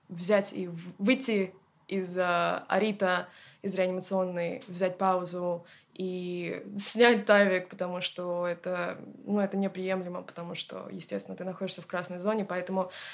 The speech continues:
а, единожды, <laughs> когда ты оделся, ты должен остаться одетым до конца. Но, естественно, это адски тяжело, ты не можешь ни поесть,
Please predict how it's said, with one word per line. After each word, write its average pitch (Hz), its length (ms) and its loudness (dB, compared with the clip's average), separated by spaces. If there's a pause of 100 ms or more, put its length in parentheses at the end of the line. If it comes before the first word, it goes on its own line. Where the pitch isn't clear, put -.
(480)
а, 202 340 8
единожды, 240 720 10
<laughs> - 40 -2
когда 240 240 8
ты 247 100 8
оделся, 220 600 8
ты 196 140 -2
должен 208 320 2
остаться 190 680 2
одетым 190 720 -4
до 185 300 0
конца. 190 600 0
Но, 196 240 0
естественно, 208 360 0
это 185 300 0
адски 196 260 -2
тяжело, 185 340 -2
ты 180 160 -4
не 185 60 -2
можешь 180 280 -4
ни 196 100 -2
поесть, 202 600 0